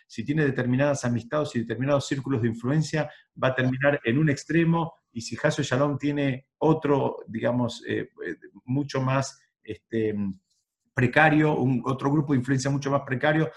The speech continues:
va a terminar en el otro extremo. Puede ser que en un lado él saque todo su potencial a, a la luz y en otro lugar sea su potencial absolutamente desperdiciado. Entonces,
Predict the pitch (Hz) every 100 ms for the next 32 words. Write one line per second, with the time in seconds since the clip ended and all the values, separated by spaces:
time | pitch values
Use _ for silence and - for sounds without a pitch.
0 | - _ 131 131 - 131 139 143 - 117
1 | 120 135 127 123 147 139 110 113 _ 135
2 | 127 143 135 131 117 - - _ - 123
3 | 143 135 139 139 135 123 135 131 - _
4 | - 143 139 131 - _ - 151 147 147
5 | 123 120 120 113 - 135 135 131 - _
6 | - - - 117 113 120 160 165 - 120
7 | 135 127 131 120 131 123 131 127 127 127
8 | - 117 117 117 110 - 131 - 104 117
9 | 120 120 117 123 117 123 - _ - 117
10 | - 113 110 - 120 98 92 92 _ _
11 | - 147 147 -